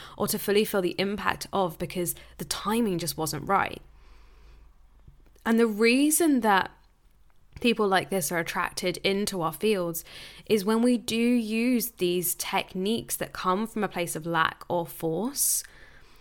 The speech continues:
people actually aren't ready. They're not ready to show up. They aren't ready to fully experience the magic of what you do.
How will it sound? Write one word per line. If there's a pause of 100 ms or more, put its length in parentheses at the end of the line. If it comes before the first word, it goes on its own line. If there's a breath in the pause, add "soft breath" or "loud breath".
(600 loud breath)
people
actually
aren't (300)
ready.
They're
not
ready
to
show
up. (400)
They
aren't
ready
to
fully
experience
the
magic
of
what
you
do.